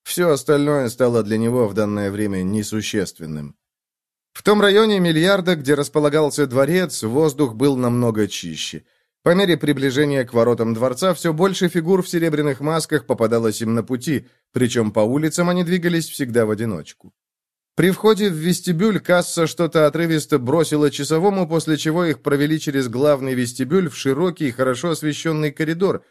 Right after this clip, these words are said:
который вёл к лифтам. "Он дал мне пароль, которым я могу воспользоваться в любое время, когда захочу прийти к нему", пояснила Касса. "Обычно к нему попасть очень нелегко".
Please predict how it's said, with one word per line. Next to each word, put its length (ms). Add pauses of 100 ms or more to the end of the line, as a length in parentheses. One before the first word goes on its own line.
(140)
который 380
вёл 240
к 60
лифтам. 540 (1000)
"Он 220
дал 220
мне 180
пароль, 340
которым 340
я 120
могу 180
воспользоваться 800
в 60
любое 320
время, 320
когда 260
захочу 400
прийти 320
к 80
нему", 320 (300)
пояснила 560
Касса. 480 (480)
"Обычно 560
к 60
нему 200
попасть 420
очень 320
нелегко". 520